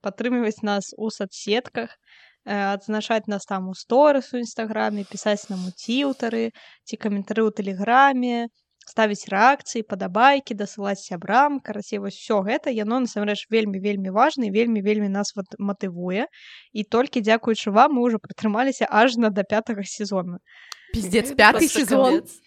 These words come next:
Speaker 3: Я
Speaker 2: Мы як
Speaker 3: таксама, я
Speaker 1: Так.
Speaker 3: думала, што гэта будзе чацвёрты, а калі я пераглядзела, колькі мы выпускаў запісалі, я думаю,
Speaker 2: Блядь, мы як,
Speaker 3: «Офігеть».
Speaker 2: мы як Supernatural, you know, трынаццаць сезонаў, <laughs> не плануем
Speaker 3: Ну.
Speaker 2: спыняцца.
Speaker 1: Да, рэальна.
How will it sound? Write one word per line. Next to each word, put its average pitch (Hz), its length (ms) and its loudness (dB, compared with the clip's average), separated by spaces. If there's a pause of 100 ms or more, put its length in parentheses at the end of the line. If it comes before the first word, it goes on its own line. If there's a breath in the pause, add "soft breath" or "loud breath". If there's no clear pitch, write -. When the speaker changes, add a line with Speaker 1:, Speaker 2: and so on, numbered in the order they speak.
(180 soft breath)
Speaker 3:
Я 247 140 2
Speaker 2:
Мы 262 80 4
як 294 80 6
Speaker 3:
таксама, 277 320 6
я 247 240 10
Speaker 1:
Так. - 0 -
Speaker 3:
думала, 294 240 2
што - 180 0
гэта 285 220 4
будзе 247 320 -6
чацвёрты, 240 680 0
а 220 40 -4
калі 233 240 -2
я 240 80 2
пераглядзела, 233 640 -2
колькі 233 400 -6
мы 208 80 -4
выпускаў 240 480 -8
запісалі, 269 480 -4
я 220 80 0
думаю, 208 560 -8 (260)
Speaker 2:
Блядь, 202 300 -2
мы 214 160 4
як, 202 160 4
Speaker 3:
«Офігеть». - 340 -2 (140)
Speaker 2:
мы 220 160 6
як 240 80 0
Supernatural, 214 960 2
you 208 80 4
know, 214 240 4
трынаццаць 233 480 0
сезонаў, 277 640 2
<laughs> 359 160 4
не 349 80 2
плануем 349 400 6
Speaker 3:
Ну. - 80 -2
Speaker 2:
спыняцца. 233 560 8
Speaker 1:
Да, - 20 0
рэальна. 214 600 -2